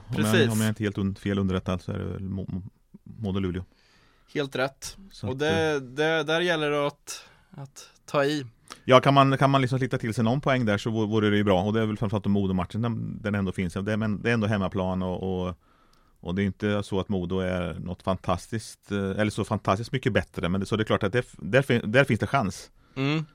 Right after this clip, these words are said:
Speaker 1: Men det, det, det ska mycket till, och jag gissar att ett sånt som, ja, som Jennifer Wakefield, som numera är i Modo, är ganska sugen på att komma till Linköping och visa att hon, eh, kan leverera fortfarande.
Speaker 2: Precis, ja, men mycket spännande. Det blir spännande ikväll också då.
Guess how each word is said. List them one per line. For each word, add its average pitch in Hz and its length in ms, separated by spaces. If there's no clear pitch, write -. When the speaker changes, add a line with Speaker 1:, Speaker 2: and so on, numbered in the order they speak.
Speaker 1:
Men 104 180
det, 104 240
det, 104 240
det 101 140
ska 104 140
mycket 107 220
till, 117 260
och 104 200
jag 107 260
gissar 110 220
att 101 80
ett 107 100
sånt 104 140
som, 104 340
ja, 117 120
som 110 120
Jennifer 107 260
Wakefield, 120 480
som 127 120
numera 117 260
är 107 220
i 110 140
Modo, 107 280
är 113 100
ganska 110 240
sugen 101 340
på 113 60
att 98 60
komma 101 220
till 104 280
Linköping 104 480
och 104 100
visa 98 360
att - 160
hon, 95 320
eh, 90 440
kan 101 160
leverera 95 300
fortfarande. 90 380
Speaker 2:
Precis, 131 340
ja, 135 120
men 170 160
mycket 180 280
spännande. 165 380
Det 160 40
blir 165 100
spännande 170 440
ikväll 165 380
också 143 260
då. 131 120